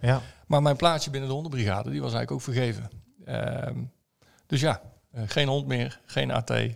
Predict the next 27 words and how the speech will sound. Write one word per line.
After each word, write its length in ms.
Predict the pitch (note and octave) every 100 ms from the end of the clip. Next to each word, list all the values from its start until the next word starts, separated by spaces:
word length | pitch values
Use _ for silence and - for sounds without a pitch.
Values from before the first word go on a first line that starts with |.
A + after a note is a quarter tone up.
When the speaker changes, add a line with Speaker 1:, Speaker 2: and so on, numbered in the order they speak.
| -
Speaker 1:
Oh, 280 | D3+ C#3+ B2+ A#2
jee. 340 | A#2 B2 A2+
Speaker 2:
Een, 240 | A2 A2+
eh, 80 | -
een 80 | B2+
ambtelijke 460 | D3 D3+ C#3 - C3
desillusie. 600 | C3+ B2+ B2 B2+ A2+ B2
Speaker 1:
Wat 180 | C#3+
een 100 | C#3+
Speaker 2:
Eh. 160 | C3+ - - -
Speaker 1:
doffe 340 | D3+ D#3 G3
ellende. 600 | C3+ C#3 C#3+ D3 - -
Speaker 2:
<laughs> 20 | C#3+
Speaker 1:
Ja. 260 | D3+ D3 D#3+ A2 D3
Speaker 2:
Ja, 460 | C#3+ C#3 C#3 C#3 D3
oh, 80 | C#3
oh, 240 | C#3 C3+ B2+ C3 B2+
oh, 80 |
was, 220 | B2 A#2 D3
eh, 200 | C3 A#2+
was 180 | A#2+ A#2
een 60 |
verschrikkelijke 520 | A2+ C3+ B2+ A#2 G#2+
tijd. 340 | G#2+ G2+ G2 -
Speaker 1:
Ja. 240 | - B2+ - - -
Speaker 2:
Nee, 480 | C3+ B2 B2 C3 E3
eh, 220 | - A#2